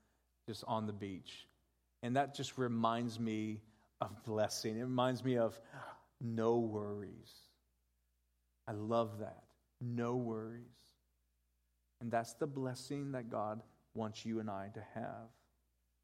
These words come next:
And number four, a life that is blessed thinks about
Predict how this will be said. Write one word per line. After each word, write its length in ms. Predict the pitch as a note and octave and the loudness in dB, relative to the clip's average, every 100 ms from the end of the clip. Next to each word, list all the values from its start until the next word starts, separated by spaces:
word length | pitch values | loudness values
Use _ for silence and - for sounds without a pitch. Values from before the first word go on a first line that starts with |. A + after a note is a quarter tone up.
| _ _ _ _ - | _ _ _ _ -2
And 100 | A#2+ | 0
number 200 | B2 B2+ | 0 -2
four, 340 | B2 G#2+ G2 G#2+ _ - _ _ _ _ _ _ _ _ _ _ - - | -2 -4 -4 -10 _ -20 _ _ _ _ _ _ _ _ _ _ -10 -4
a 60 | |
life 440 | A#2+ A#2 B2+ D#3+ E3 | 2 8 8 6 2
that 140 | D3 | 0
is 140 | C#3+ | 0
blessed 600 | B2 A#2 G2+ G#2 - - - _ _ _ _ _ - | -4 -4 -2 -4 -10 -18 -20 _ _ _ _ _ -16
thinks 600 | - C3+ C3 D3+ - - - | 0 2 2 0 -6 -8 0
about 500 | D#3 C#3+ A2 G2+ G#2 | 2 2 2 0 -4